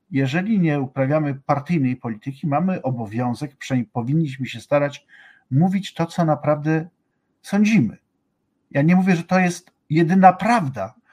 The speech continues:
ale warto mówić to, co się myśli, bo inaczej zwariujemy, a ludzie, którzy nas słuchają, będą jeszcze bardziej podatni na to, o czym mówi generał Pytel, na rosyjską, wielki rosyjski plan,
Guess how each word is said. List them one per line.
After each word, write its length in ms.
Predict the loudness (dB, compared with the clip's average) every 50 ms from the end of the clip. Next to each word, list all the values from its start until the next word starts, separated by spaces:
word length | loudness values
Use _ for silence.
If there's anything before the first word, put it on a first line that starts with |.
| _ -12 -4
ale 220 | -2 0 0 0
warto 520 | 0 -2 0 2 2 2 0 0 -4 -2 0
mówić 360 | 2 2 0 -2 -4 -8 -8
to, 100 | -12 -12
co 140 | -10 -10 -10
się 160 | -6 -4 -2
myśli, 420 | 0 0 -2 -2 -6 -12 _ -20 _ _ _ _ _ _ _ _ _ -6
bo 140 | -2 0
inaczej 320 | 0 0 0 -2 -4 -4 -4
zwariujemy, 760 | 0 0 0 2 2 2 0 0 0 0 -2 -4 -4 -4 -2
a 80 | 0 2
ludzie, 260 | 2 2 0 -2 -6
którzy 240 | -8 -8 -8 -8 -8
nas 120 | -8 -8
słuchają, 500 | -10 -12 -6 -2 -2 0 0 -2 -6 -8 -12 -18 -20 -20 _ _ _ _ _ _ -6
będą 460 | -2 0 2 2 2 2 0 0 0
jeszcze 400 | 0 0 0 -2 -2 -4 -4 -2
bardziej 400 | 2 4 4 4 2 0 -4 -6
podatni 560 | -6 -6 -6 -2 -2 -2 -2 -2 -4 -2 -2 0
na 200 | 0 0 0 -2
to, 320 | -4 -6 -6 -6 -6 -8
o 100 | -8 -10
czym 220 | -8 -6 -6 -4
mówi 200 | -4 -4 -4 -4
generał 340 | -4 -6 -6 -4 -6 -6 -6
Pytel, 380 | -4 -6 -6 -6 -8 -16 -18 -18 _ _ _ _ _ _ _ _ -6
na 140 | -2 0 0
rosyjską, 680 | 0 -2 -4 -6 -8 -8 -8 -8 -4 -2 -2 -2 -2
wielki 540 | -4 -4 -4 -4 -4 -6 -8 -6 -4 -4 -2
rosyjski 500 | -4 -6 -8 -8 -10 -10 -10 _ -12 -8
plan, 360 | -2 -2 0 0 0 -2